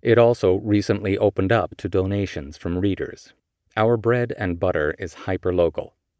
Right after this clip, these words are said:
says editor-in-chief Tai Huynh. However, the outlet's influence is profound. Throughout the pandemic,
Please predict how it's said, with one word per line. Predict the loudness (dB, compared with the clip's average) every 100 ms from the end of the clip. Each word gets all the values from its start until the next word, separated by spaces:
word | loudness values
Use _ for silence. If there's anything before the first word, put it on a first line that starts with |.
| _
says | -2 -2 0
editor-in-chief | -2 0 0 -2 -2 -6 -4 -6 -6 _ _ -4
Tai | -2 -2 -4 -4
Huynh. | -4 -6 -16 _ _ _ -2
However, | 4 4 4 2 -2 _
the | 2 4
outlet's | 4 0 -4 0
influence | 0 0 -2 -4 -6 -8
is | -8 -8
profound. | -12 -14 -6 -4 -4 -8 -14 -20 _
Throughout | 0 4 4 4
the | -2
pandemic, | -2 -2 0 -2 -4 -6